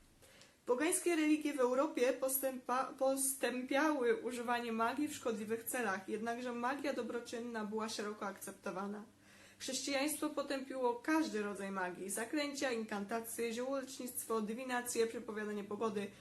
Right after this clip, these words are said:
całą gamę aktywności, poprzez które ludzie starali się kontrolować otoczenie. Wedle jego nauk wszystkie te rzeczy nie były przywilejem zwykłych mężczyzn i kobiet, lecz tylko Kościół, mający monopol na kontaktowanie się z Bogiem, mógł ich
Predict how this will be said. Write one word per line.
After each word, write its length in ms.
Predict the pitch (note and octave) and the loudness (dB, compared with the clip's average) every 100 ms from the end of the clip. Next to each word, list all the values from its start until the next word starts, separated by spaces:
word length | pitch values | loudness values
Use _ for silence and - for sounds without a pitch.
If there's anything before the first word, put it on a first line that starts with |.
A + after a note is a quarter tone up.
| - - - | -20 -20 -2
całą 380 | E4+ F4+ E4+ D4 | 4 4 4 2
gamę 260 | D4+ D4+ | 2 2
aktywności, 680 | C#4+ - B3 B3 C4 C#4+ C4 | 0 -2 -6 -2 -4 -4 -6
poprzez 380 | - A3+ A#3+ - | -6 -6 -6 -6
które 220 | C#4 A#3 | -2 -2
ludzie 380 | A3 A#3+ B3 B3+ | 0 -4 -4 -6
starali 320 | - A3 A3 | -4 -2 -4
się 120 | A3 | -4
kontrolować 640 | A3 G#3 G3+ G3 G3 F#3+ | -6 -4 -4 -4 -4 -4
otoczenie. 500 | F#3 F#3+ G3 F#3 G3 G3 - - - - | -6 -6 -6 -6 -6 -10 -16 -20 -20 -4
Wedle 260 | A#3+ B3 C4+ | 2 4 4
jego 180 | C#4+ D4 | 4 2
nauk 280 | C#4+ C#4+ | 2 2
wszystkie 420 | - D#4+ D#4 - - | -2 -2 -2 -2 -2
te 140 | A3+ | 0
rzeczy 260 | A3 G#3+ A3 | -2 -2 -2
nie 140 | G3+ | -2
były 220 | G3+ G#3+ | -2 -4
przywilejem 560 | G3+ G#3+ G#3 G3+ G#3 F#3+ | -2 -4 -4 -2 -2 -4
zwykłych 380 | G3 B3 D#4 A3+ | -6 -2 -2 0
mężczyzn 500 | G#3+ A3+ - A3 - | -2 -4 -6 -8 -8
i 100 | G#3+ | -4
kobiet, 320 | B3 A3+ A3+ | -2 -2 -2
lecz 200 | G#3+ - | -6 -4
tylko 260 | A#3 A#3 | -4 -4
Kościół, 400 | A#3+ D4 D4+ A3 | -2 0 0 -4
mający 400 | G#3 F#3+ G3+ - | -4 -2 -4 -2
monopol 480 | A3+ A3 A3+ A3+ A#3 | -2 -2 -2 -2 -2
na 100 | A3 | -2
kontaktowanie 720 | A3 G#3+ G#3+ - G3+ A#3+ A3+ | -4 -6 -6 -8 -6 -4 -4
się 120 | A3 | -4
z 60 | F#3+ | -6
Bogiem, 380 | G3 A3+ A3 G#3 - - - - - | -2 0 0 -2 -10 -20 -20 -14 -2
mógł 320 | A3 A3+ | 0 0
ich 80 | A3+ | -2